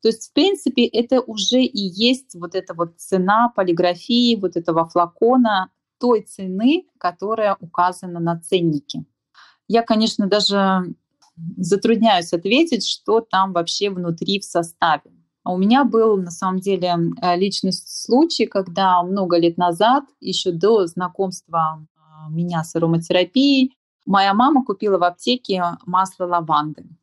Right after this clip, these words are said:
потому что ей безумно нравится лаванда. Она покупала ра-, разные там букетики, и вот тут увидела эфирное масло лаванды в аптеке. Она, конечно же, его приобрела, а, и стала использовать.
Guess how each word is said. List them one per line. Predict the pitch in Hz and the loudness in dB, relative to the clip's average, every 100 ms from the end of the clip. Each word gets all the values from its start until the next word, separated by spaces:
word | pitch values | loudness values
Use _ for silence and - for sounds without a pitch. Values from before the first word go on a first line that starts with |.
| _ | _
потому | - 180 180 | -8 -8 -8
что | - | -6
ей | 185 185 | -2 0
безумно | 170 196 220 196 156 | 0 -2 0 2 2
нравится | 160 165 151 151 - | 2 2 0 -4 -4
лаванда. | 151 160 196 262 277 247 233 233 - | -2 0 2 4 4 4 4 2 -2
Она | 175 170 | -6 -6
покупала | 165 - 170 165 151 151 | -6 -12 -4 -2 0 -2
ра-, | 151 - | -6 -4
разные | 165 160 - 151 | -2 -2 -6 -20
там | - 156 | -20 -10
букетики, | 185 - 277 302 254 - | -10 -2 0 0 -6 -6
и | 202 175 165 | -4 -2 -2
вот | 170 | -2
тут | 247 247 | -2 -2
увидела | 180 202 214 180 175 165 160 165 | -8 -8 -4 0 2 0 -2 -12
эфирное | - 208 185 175 | -10 -8 -4 -2
масло | 175 180 - 165 | 0 -2 -2 -2
лаванды | 160 160 226 254 202 196 185 | 0 2 2 2 0 -4 -6
в | 185 | -6
аптеке. | 175 - - 160 - - - - | -6 -4 -2 -2 -4 -20 -20 -14
Она, | - 180 | -4 -2
конечно | 185 196 196 - 170 | 0 0 0 -2 -2
же, | 156 | 0
его | 170 170 | 0 0
приобрела, | 170 185 175 170 196 247 359 370 311 214 - | 2 2 2 2 4 4 2 -2 -8 -12 -10
а, | 175 170 | -8 -8
и | 175 | -12
стала | - 233 254 | 0 2 2
использовать. | 220 - 175 160 160 156 - | 0 -2 0 0 -2 -10 -14